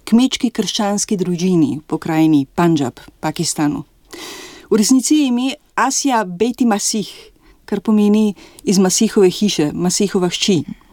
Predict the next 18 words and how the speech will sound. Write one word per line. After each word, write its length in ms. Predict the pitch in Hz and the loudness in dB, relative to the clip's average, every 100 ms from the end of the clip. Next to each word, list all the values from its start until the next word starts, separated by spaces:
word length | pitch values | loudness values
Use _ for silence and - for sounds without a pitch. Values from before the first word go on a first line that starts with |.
| _ _ - - | _ _ -12 -4
Masih 420 | 170 - 226 - | -2 0 0 0
je 60 | |
mimogrede 540 | 190 202 196 190 180 190 | 0 2 2 2 2 0
značilen 560 | 190 180 220 202 185 175 - - - - - - _ | 0 -4 -2 -2 -2 -6 -14 -20 -20 -20 -20 -20 _
priimek 640 | - 202 208 208 190 - 180 | 0 2 2 0 -4 -8 -10
v 80 | |
Pakistanu 640 | 170 180 180 202 - 202 202 | -4 -4 -2 -6 -2 -2 0
in 160 | 185 | 0
Indiji, 540 | 180 175 175 170 180 208 | 2 2 0 -2 -4 -4
eh, 400 | - 202 190 185 | -2 0 0 0
značilen 420 | 185 180 220 214 | -2 -2 0 0
pri-, 300 | 185 190 185 | 0 -2 -2
priimek 400 | - 196 214 180 | 0 2 2 2
za, 300 | 175 165 156 | 2 0 0
oziroma 320 | - 185 190 | -2 0 2
vzdevek 440 | 185 165 185 180 175 | 2 4 4 2 0
za 140 | 190 | -2
kristjane, 720 | 180 - 175 - 185 156 123 | -4 -4 -4 0 2 2 0